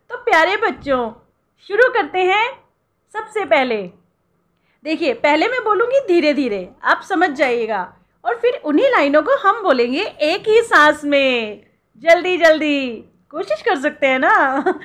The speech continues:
<laughs> चलिए शुरू करते हैं। तो सबसे पहले है चंदू के चाचा ने चंदू की चाची को चांदी रात में चांदनी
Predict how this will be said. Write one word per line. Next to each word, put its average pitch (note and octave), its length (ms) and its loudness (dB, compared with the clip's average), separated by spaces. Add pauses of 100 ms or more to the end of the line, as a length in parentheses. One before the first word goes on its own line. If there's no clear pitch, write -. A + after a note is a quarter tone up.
(120)
<laughs> - 280 -14
चलिए C4+ 300 0
शुरू E4+ 320 -2
करते A#3 260 -2
हैं। G3+ 380 -10 (420)
तो G4+ 80 -8
सबसे G4+ 360 0
पहले A4+ 260 0
है A#4 480 -2 (1300)
चंदू E4+ 320 2
के C#5 180 -4
चाचा B3 440 -2
ने C#4+ 180 -2 (760)
चंदू C#4+ 340 2
की C5 160 2
चाची B3 440 -4
को D4 180 -6 (1040)
चांदी F4+ 440 2
रात C4 360 -2
में C#4+ 360 -6 (680)
चांदनी D#4+ 420 0